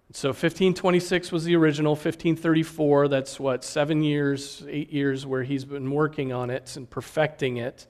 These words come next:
So fifteen thirty-four, that comes out. Eighty-three percent of that, of the King James Version New Testament is directly from that version.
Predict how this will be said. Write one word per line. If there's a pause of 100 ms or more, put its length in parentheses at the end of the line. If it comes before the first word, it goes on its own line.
(420)
So
fifteen
thirty-four,
that
comes
out. (380)
Eighty-three
percent
of
that,
of
the
King
James
Version
New
Testament
is
directly
from
that
version.